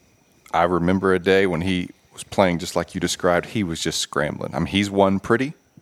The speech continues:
He's played pretty and shot good scores, but then he shot good scores where it was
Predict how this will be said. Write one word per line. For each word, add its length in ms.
He's 160
played 360
pretty 400
and 140
shot 260
good 140
scores, 340
but 140
then 100
he 60
shot 280
good 140
scores 460
where 420
it 80
was 340